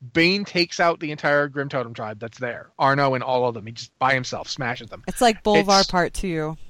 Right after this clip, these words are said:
Speaker 1: it's
Speaker 2: Bolvar in the Throne Room Part Two.
Speaker 1: I think to a degree, one of the things we need to see that we haven't seen in game yet, and we do need to see it,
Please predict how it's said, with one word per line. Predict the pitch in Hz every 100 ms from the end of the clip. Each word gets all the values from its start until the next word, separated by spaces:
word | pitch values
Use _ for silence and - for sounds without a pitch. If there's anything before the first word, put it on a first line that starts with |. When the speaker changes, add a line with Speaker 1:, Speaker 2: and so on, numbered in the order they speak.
| - - -
Speaker 1:
it's | 185 180
Speaker 2:
Bolvar | 220 214 214 196
in | 196
the | 170
Throne | 185 180 170
Room | 160 151
Part | 156 147 -
Two. | - 147 160 175 - - - - - -
Speaker 1:
I |
think | 285 285
to | 294
a |
degree, | 202 196 214
one | 185 196
of | 196
the |
things | 202 190 170
we | 147
need | 147 165 160
to |
see | - - 165 127 104 113
that | 127
we | 151
haven't | 143 175 185
seen | - 160
in | 147
game | 135 139 135
yet, | 131 131 120 _ -
and | 131
we | 127
do | 117 135
need | 147 143 139
to | 143
see | - 143
it, | 117